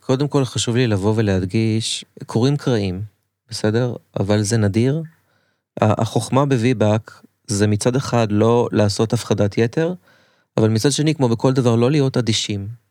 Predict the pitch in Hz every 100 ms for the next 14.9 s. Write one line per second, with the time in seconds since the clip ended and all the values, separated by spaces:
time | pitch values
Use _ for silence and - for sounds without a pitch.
0 | _ _ 104 104 101 110 120 131 135 104
1 | 107 110 110 107 110 - 101 101 107 123
2 | - 156 - 151 139 120 113 - 104 98
3 | 110 - - - - - _ 107 117 113
4 | - 165 185 190 190 127 113 113 120 139
5 | 160 - _ _ 123 135 143 131 131 151
6 | 139 127 - 113 - 139 139 135 131 123
7 | - 113 101 104 107 101 123 139 139 -
8 | 123 117 113 110 - - - - - _
9 | - 104 107 214 151 143 156 156 147 143
10 | - - 254 139 131 135 135 247 143 143
11 | 170 170 165 165 160 156 - 147 151 160
12 | 160 - 143 - - _ - - 135 113
13 | 156 - 160 160 151 143 151 156 - 127
14 | 180 160 156 131 123 123 123 120